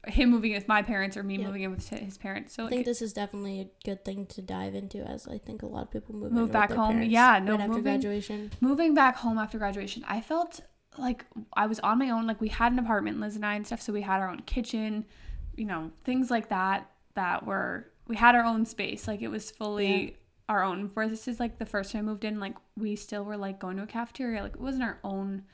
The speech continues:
Speaker 1: house, if
Speaker 2: Yes,
Speaker 1: that makes
Speaker 2: correct.
Speaker 1: sense. So it was a little bit easier of a transition. Um, like, I wasn't making my own meals. Like, I was going to the cafeteria junior year.
Speaker 2: It wasn't the
Speaker 1: Or s-
Speaker 2: same kind of bills.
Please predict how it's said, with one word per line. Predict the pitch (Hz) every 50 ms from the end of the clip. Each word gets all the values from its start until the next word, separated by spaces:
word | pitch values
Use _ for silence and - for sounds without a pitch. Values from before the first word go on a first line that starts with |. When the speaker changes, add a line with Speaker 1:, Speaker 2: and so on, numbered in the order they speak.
| _ _ _ _ _ _ _
Speaker 1:
house, | - - - 170 165 175 202 233 226
if | 202 180 - -
Speaker 2:
Yes, | 262 - -
Speaker 1:
that | 269 269 269
makes | 269 269 269 262 -
Speaker 2:
correct. | 269 233 214 202 269 - -
Speaker 1:
sense. | - - - - - - - - - - - _ _
So | - - 226
it | -
was | 220 214 202 208
a |
little | 214 208 214
bit | 208 202 196 - - - _ -
easier | 214 196 196 190 190 - 226 220 220 220 226 220 220
of | 220 220
a | 233
transition. | 226 - - 240 240 233 233 240 247 240 - 262 262 262 269 269 277 - - - - _ -
Um, | 220 226 - - - - - 262 247 -
like, | 226 - -
I | 208
wasn't | 202 208 208 214
making | 202 202 220 214
my | 214 208
own | 214 214 220 220
meals. | 226 233 214 202 190 190 196 202 190 - - -
Like, | 190 185 185 - - -
I | 202
was | 196 196
going | - 196 190
to | 196 190
the | -
cafeteria | 196 190 - - - 190 180 170 170
junior | 185 - 196 185 180 180
year. | 180 185 - - - -
Speaker 2:
It | 226
wasn't | 220 220 208 208 208 -
the | 220 220
Speaker 1:
Or |
s- | 208
Speaker 2:
same | 202 214 214 214
kind | 208 - 208 202 202
of | 196 185 - _
bills. | - 185 185 190 190 190 190 190 - - - -